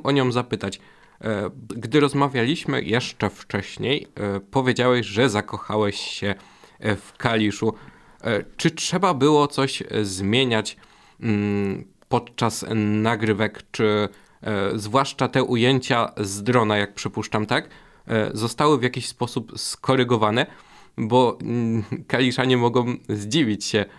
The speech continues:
w pewnym momencie swoim miastem. Przepraszam,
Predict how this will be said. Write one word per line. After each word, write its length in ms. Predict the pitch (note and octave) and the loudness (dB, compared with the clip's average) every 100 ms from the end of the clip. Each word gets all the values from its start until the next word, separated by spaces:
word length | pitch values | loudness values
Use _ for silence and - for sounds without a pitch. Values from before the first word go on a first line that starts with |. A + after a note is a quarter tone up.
| - _ | -20 _
w 180 | - | -10
pewnym 300 | - G#2+ G#2 | -4 0 0
momencie 440 | G#2 G2+ G2 G2 G2 - | 0 0 -2 -6 -10 -14
swoim 400 | - - G2+ G2 - _ _ _ _ | -18 -10 -10 -10 -16 _ _ _ _
miastem. 420 | G#2+ F#2+ - B2 B2+ | -10 -10 -6 -6 -6
Przepraszam, 500 | C3 B2 A2+ A#2+ | -4 -2 -2 -2